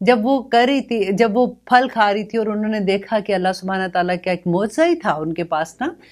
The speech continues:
तो हम जैसा कोई भी बंदा होता तो उन्हीं के पास बैठ जाता, "मरियम आप हमारे लिए दुआ करें, अल्लाह ताला को कहें, आप तो इतनी पहुंची हुई हैं कि अल्लाह ताला आपके पास बेमौसमी फल भेज रहे हैं।" उन्होंने ऐसा नहीं किया, उन्होंने हुजरे में जाके उसी रब से दुआ मांगी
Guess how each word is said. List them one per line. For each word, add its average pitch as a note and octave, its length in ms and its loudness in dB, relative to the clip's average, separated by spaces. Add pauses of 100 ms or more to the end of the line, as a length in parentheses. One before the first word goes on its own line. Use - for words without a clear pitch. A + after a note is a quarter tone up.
(300)
तो C#4+ 60 6
हम C#4+ 260 4
जैसा D#4 280 2
कोई D#4 160 0
भी D#4 120 2
बंदा C4+ 300 4
होता C4+ 260 2
तो C4+ 140 -2
उन्हीं C4+ 160 2
के C#4 100 -2
पास B3+ 280 2
बैठ A3+ 200 0
जाता, A3+ 360 2
"मरियम A#3+ 380 2
आप A#3+ 200 2
हमारे A#3 280 -2
लिए A3+ 200 2
दुआ A3+ 280 4
करें, A#3 280 0
अल्लाह A3 200 2
ताला A3+ 220 2
को A3+ 160 0
कहें, A#3 280 0
आप G#3+ 220 2
तो A#3+ 60 0
इतनी A#3+ 420 2 (300)
पहुंची B3+ 340 2
हुई B3+ 180 2
हैं B3 160 0
कि B3 100 2
अल्लाह A#3 180 4
ताला A#3 260 0
आपके G#3+ 240 -2
पास A3 260 -2
बेमौसमी A3 500 -2
फल G#3 400 -4 (100)
भेज G3 380 -2
रहे F#3 140 -6
हैं।" F3+ 140 -10 (400)
उन्होंने A3 280 -2
ऐसा G3+ 240 -6
नहीं G#3+ 240 -2
किया, F3 280 -8 (640)
उन्होंने C4+ 320 4
हुजरे A#3 480 -2
में B3+ 160 0
जाके G#3 360 0
उसी D#4 560 2
रब B3+ 180 2
से B3 220 -2
दुआ G#3 220 2
मांगी A3 440 -2